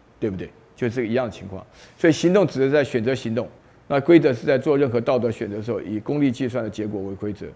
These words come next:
那么功利主义它坚持每一个人，无论是个人或政府，都应当维持最，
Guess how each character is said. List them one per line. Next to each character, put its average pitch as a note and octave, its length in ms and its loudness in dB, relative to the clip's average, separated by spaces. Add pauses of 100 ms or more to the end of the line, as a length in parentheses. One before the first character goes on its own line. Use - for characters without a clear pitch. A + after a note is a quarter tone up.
(500)
那 - 60 -4
么 C3+ 80 0
功 F3+ 180 4
利 E3+ 60 2
主 C3 140 -2
义 C3 40 0
它 C#3 140 -2
坚 E3 260 4
持 C#3 160 -2
每 B2+ 180 2
一 D#3+ 40 6
个 D#3+ 120 6
人， A#2 140 2
无 C3 220 0
论 E3 160 4
是 C#3 80 -4
个 D3+ 220 6
人 A#2+ 120 2
或 B2+ 140 0
政 B2 180 -2
府， G2+ 120 -6
都 B2 160 0
应 B2+ 100 -2
当 A#2+ 180 -2
维 A2+ 100 0
持 G#2 160 -12
最， G#2 260 -4